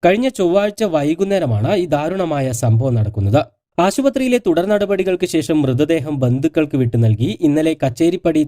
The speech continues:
തുമരത്തി ജുമാ മസ്ജിദിൽ ഖബറടക്കം നടത്തി. വൈദ്യുതി ഉപകരണങ്ങൾ കൈകാര്യം ചെയ്യുമ്പോൾ നമ്മൾ എത്രത്തോളം ശ്രദ്ധ കൊടുക്കണം എന്നതിന്റെ ആവശ്യകതയും ഈ ചെറുപ്പക്കാരന്റെ മരണം നമുക്ക് കാണിച്ചു തരുന്നു. അതുകൊണ്ട് ഇനിയെങ്കിലും വൈദ്യുതി ഉപകരണങ്ങൾ ശ്രദ്ധയോടെ കൈകാര്യം ചെയ്യുക. ആയിഷുമ്മയാണ് മരണപ്പെട്ട നാസിമിന്റെ മാതാവ്.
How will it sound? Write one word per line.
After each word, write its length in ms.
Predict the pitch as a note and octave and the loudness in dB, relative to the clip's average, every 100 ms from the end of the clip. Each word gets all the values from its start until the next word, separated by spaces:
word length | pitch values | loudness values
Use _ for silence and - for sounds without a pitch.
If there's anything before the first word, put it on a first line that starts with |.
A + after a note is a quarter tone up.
| C#3 | 0
തുമരത്തി 420 | B2+ C#3 D3+ D#3+ | 0 -2 0 0
ജുമാ 300 | C3 A#2+ B2 | 2 0 0
മസ്ജിദിൽ 520 | C#3 C3+ C3 B2 A#2+ A#2 | -2 -2 -2 0 0 2
ഖബറടക്കം 460 | A2 B2 A#2+ A2+ | 2 2 0 -2
നടത്തി. 380 | G2 F#2+ G2+ D#4+ - _ _ - | -2 0 2 2 -2 _ _ 0
വൈദ്യുതി 360 | F3 G3+ B3+ | 2 2 0
ഉപകരണങ്ങൾ 560 | C#4+ A3+ A3+ A3+ A3 G#3+ F#3 | 0 2 0 0 0 0 0
കൈകാര്യം 420 | D3+ E3 F3+ F3+ | 0 0 0 2
ചെയ്യുമ്പോൾ 340 | F3 E3 D#3 | 2 2 0
നമ്മൾ 240 | D3 C#3 - | 0 0 -2
എത്രത്തോളം 640 | A#2+ A2 E3 E3+ E3+ D#3+ D3+ | -2 0 -2 0 0 0 -2
ശ്രദ്ധ 360 | C3 A#2+ B2 | 0 0 0
കൊടുക്കണം 480 | E3+ D3+ C#3 C3+ C3 | 0 0 0 0 0
എന്നതിന്റെ 400 | B2 A#2+ A#2 A#2 A2+ | 0 0 0 -2 0
ആവശ്യകതയും 840 | A2 B2 C#3 D3+ A#2+ G2+ A#2 G3 | 0 0 -2 -2 0 0 0 -2
ഈ 140 | D#3 G#3+ | -2 -2
ചെറുപ്പക്കാരന്റെ 760 | G3+ C#3+ A#2+ C3 C3 B2 A#2+ | 0 -2 -2 -2 0 0 0
മരണം 300 | A#2 A2+ A2+ | 2 2 2
നമുക്ക് 280 | A2+ G#2+ A2+ A2 | 2 0 0 0
കാണിച്ചു 300 | G#2 A2 G#2 | 0 0 0
തരുന്നു. 320 | F#2+ F#2 C#3 - _ _ _ _ D#3 | 0 2 2 0 _ _ _ _ 2
അതുകൊണ്ട് 360 | F#3+ G3 F#3+ | 2 4 2
ഇനിയെങ്കിലും 560 | E3+ F3 A3+ G#3+ G3+ F#3+ | 0 0 0 0 -2 0
വൈദ്യുതി 360 | C#3 C#3 E3 F#3 | -2 -2 -2 -2
ഉപകരണങ്ങൾ 520 | D3+ D3 C#3+ C#3 C3+ | 0 0 0 -2 -2
ശ്രദ്ധയോടെ 720 | A2+ A#2+ A2+ D3+ D3+ C3+ B2+ A#2+ | -2 0 0 0 0 -2 -2 2
കൈകാര്യം 480 | A2 A#2+ C3+ B2+ | 2 2 0 -2
ചെയ്യുക. 500 | A2 F2+ F2 C3 - _ _ E3 | -2 -2 0 0 0 _ _ 0
ആയിഷുമ്മയാണ് 600 | G3 B3 C4+ B3+ A#3 G#3+ | 0 2 0 0 0 0
മരണപ്പെട്ട 500 | F#3+ D#3 E3+ F3 E3 | 0 -2 -2 0 2
നാസിമിന്റെ 640 | D#3 C3 B2 D3+ C#3+ B2+ | 2 0 -2 -2 0 2
മാതാവ്. 440 | A#2 A2 G2 A2 | 2 2 0 0